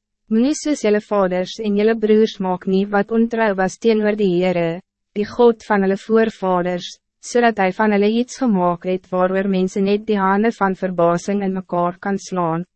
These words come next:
soos julle kan sien. Moenie hardkoppig wees soos julle vaders nie, onderwerp julle aan die Heere, en kom na sy heiligdom toe wat hy vir altyd geheilig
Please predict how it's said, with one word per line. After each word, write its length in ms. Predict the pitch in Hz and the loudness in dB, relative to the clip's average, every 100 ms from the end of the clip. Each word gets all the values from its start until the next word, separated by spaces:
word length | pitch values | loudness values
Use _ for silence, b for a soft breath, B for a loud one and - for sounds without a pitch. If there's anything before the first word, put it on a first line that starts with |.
| _ | _
soos 300 | - 208 - | -6 -6 -2
julle 180 | 196 | -4
kan 220 | 202 196 190 | -2 -4 -6
sien. 420 | - 185 180 180 - _ _ _ _ _ _ | -6 -6 -4 -6 -10 _ _ _ _ _ _
Moenie 300 | 226 254 311 | 0 0 0
hardkoppig 580 | 226 202 - 240 233 208 | 0 -2 -2 -2 -2 -2
wees 280 | 180 180 - | -2 -4 -4
soos 160 | 208 202 | -8 -2
julle 220 | 208 226 | 0 0
vaders 560 | - 208 185 190 190 - | 0 0 2 0 -4 -2
nie, 240 | 180 196 - _ - | -4 -4 -14 _ -2
onderwerp 640 | 202 240 254 208 180 175 | 2 2 2 0 0 -2
julle 280 | 185 190 208 | -4 0 2
aan 160 | 196 190 | 2 2
die 140 | 185 175 | 0 0
Heere, 400 | 175 175 175 180 - _ _ | -2 -2 -4 -6 -14 _ _
en 160 | - 202 | -4 -2
kom 200 | 208 226 | 0 2
na 140 | 196 175 | 2 0
sy 180 | - 196 | -2 0
heiligdom 640 | 185 175 202 - 180 180 202 | 2 0 -2 -4 -6 -6 -4
toe 120 | 196 | -2
wat 160 | 190 185 | -2 0
hy 80 | 190 - | -2 0
vir 140 | 214 214 | 0 2
altyd 400 | 208 214 202 - | 2 0 -2 -2
geheilig 540 | 208 175 160 165 170 | -4 -2 -2 -2 -4